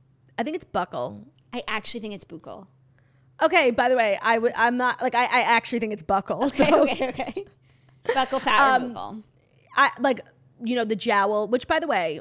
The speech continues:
Speaker 1: everyone's doing is so trendy, cool. I was, like, a way ahead of the trends. Like, I literally got all the fat removed from my face, like,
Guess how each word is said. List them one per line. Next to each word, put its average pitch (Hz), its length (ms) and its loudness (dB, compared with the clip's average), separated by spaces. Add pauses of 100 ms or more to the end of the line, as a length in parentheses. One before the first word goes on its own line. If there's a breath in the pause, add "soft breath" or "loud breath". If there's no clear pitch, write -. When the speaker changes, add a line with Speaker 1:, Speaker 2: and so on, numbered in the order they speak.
Speaker 1:
everyone's 262 380 -2
doing 220 260 0
is 220 80 -8
so 170 180 -4
trendy, 185 400 -6
cool. 202 380 -2 (500 soft breath)
I 247 160 6
was, 571 220 2 (140)
like, 320 180 0
a 208 100 -4 (400)
way 220 640 4
ahead 202 260 2
of 180 60 -2
the 190 80 -6
trends. 180 360 -6
Like, 185 160 -4
I 208 140 0
literally 220 460 -2
got 202 260 4 (100)
all 196 140 2
the 196 100 -4
fat 190 300 2
removed 196 260 -4
from 196 120 -8
my 185 100 -4
face, 190 320 -6
like, 185 120 -6